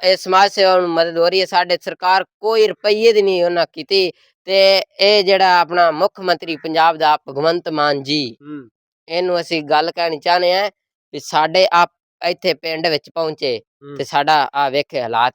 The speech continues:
Speaker 1: ਕੀ ਬਣ ਰਹੇ ਨੇ ਸਾਡੇ ਪਿੰਡ ਦੇ।
Speaker 2: ਹੂੰ।
Speaker 1: ਫਸਲਾਂ ਸਾਰੀਆਂ ਮਾਰੀਆਂ ਗਈਆਂ
Speaker 2: ਹੂੰ।
Speaker 1: ਤੇ ਸਾਨੂੰ ਹੱਕ ਦਿੱਤਾ ਜਾਵੇ ਆਦਾ ਪੂਰਾ ਤੇ ਪੂਰਾ।
Speaker 2: ਹੂੰ।
Speaker 1: ਤੇ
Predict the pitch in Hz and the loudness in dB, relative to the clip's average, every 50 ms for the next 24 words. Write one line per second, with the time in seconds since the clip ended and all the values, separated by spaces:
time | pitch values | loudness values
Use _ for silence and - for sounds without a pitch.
0 | _ - 156 151 139 117 117 110 110 110 110 104 101 101 101 - 120 110 110 95 | _ -10 -8 -8 -6 -6 -6 -6 -6 -6 -8 -10 -10 -12 -18 -16 -14 -14 -14 -14
1 | - 131 120 117 113 101 - - - - 139 151 151 139 120 _ _ _ - 143 | -12 -10 -10 -10 -10 -14 -16 -20 -18 -16 -14 -14 -14 -14 -16 _ _ _ -12 -10
2 | 139 - 156 147 143 135 - 147 135 135 143 143 135 127 123 120 123 127 127 120 | -10 -6 -2 -2 -2 0 0 0 0 2 0 0 0 0 -2 -2 -2 -4 -6 -6
3 | 120 113 110 107 101 - _ _ _ 139 143 139 123 131 123 - 139 135 135 143 | -6 -10 -10 -14 -18 -20 _ _ _ -20 -20 -12 -12 -12 -8 -4 0 0 0 2
4 | 147 147 127 117 120 - 160 139 135 - - 180 190 202 202 196 190 180 175 170 | 2 2 2 0 0 -4 -6 -8 -8 -6 -4 -4 -2 0 0 2 2 2 2 2
5 | 170 160 - 151 151 160 160 151 135 147 156 175 190 202 202 175 - - _ _ | 0 -2 -2 -4 -2 -2 -2 -2 -4 -6 0 2 4 4 2 2 -6 -14 _ _
6 | _ _ 151 147 147 135 - 180 180 185 185 185 180 175 | _ _ -20 -20 -18 -12 -6 0 2 2 2 2 2 0